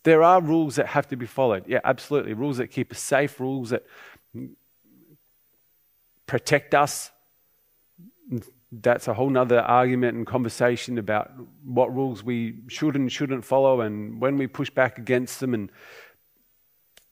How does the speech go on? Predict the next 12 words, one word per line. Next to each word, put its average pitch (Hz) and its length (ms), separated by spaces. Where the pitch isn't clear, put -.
but 131 120
the 135 80
mandate 147 460
that 127 120
we 117 120
have 123 440
is 127 200
to 127 100
be 127 160
imitators 117 540
of 92 120
God 104 300